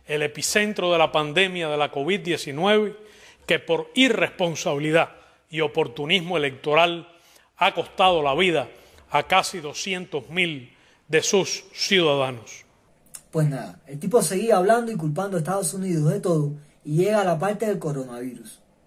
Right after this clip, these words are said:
Speaker 2: diciendo que hoy es el propio Estados Unidos el epicentro de la pandemia, nada más y nada menos que por culpa de la irresponsabilidad y el oportunismo electoral. Y aquí quiero hacer una pausa, señores.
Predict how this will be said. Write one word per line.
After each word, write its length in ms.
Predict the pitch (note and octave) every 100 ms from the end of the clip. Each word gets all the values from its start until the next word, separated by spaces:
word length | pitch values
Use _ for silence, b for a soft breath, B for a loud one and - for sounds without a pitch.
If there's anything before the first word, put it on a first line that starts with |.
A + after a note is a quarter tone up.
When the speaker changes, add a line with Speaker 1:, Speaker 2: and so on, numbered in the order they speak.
| _
Speaker 2:
diciendo 460 | C3 - F3 G3+ E3+
que 160 | E3+
hoy 160 | G#3 A3+
es 100 | F#3
el 140 | E3
propio 260 | D#3 F#3 F3+
Estados 400 | D#3 F3+ F#3+ -
Unidos 340 | F#3 G#3+ G3+
el 120 | E3 C3+
epicentro 560 | - - F3+ F3+ D3+
de 80 | C3+
la 100 | C#3+
pandemia, 520 | E3+ G3+ G3+ D3+ C3 - - -
nada 220 | C#3+ C#3+
más 240 | D#3 G#3 F#3+
y 80 |
nada 300 | E3+ G3+ A3+
menos 320 | A3+ A3+ F#3 E3
que 100 | D#3+
por 200 | C3+ C#3
culpa 360 | G3+ G#3 A3
de 80 | G3+
la 100 | E3
irresponsabilidad 960 | D3+ D3 D3 C#3+ C#3+ C3+ C3+ D3+ G3 A3+
y 80 |
el 100 | A3
oportunismo 600 | E3 D3 C#3 - D#3 F#3+ G#3+
electoral. 540 | D#3+ D3 A#2+ A2+ G#2+ _ _ _ - - _
Y 100 | B2
aquí 300 | A2 A2 A3+
quiero 240 | G#3+ F3+ E3+
hacer 240 | D#3 F#3
una 220 | F#3 D3+
pausa, 340 | D3 D3+ D3 -
señores. 580 | - B2 B2+ A2 -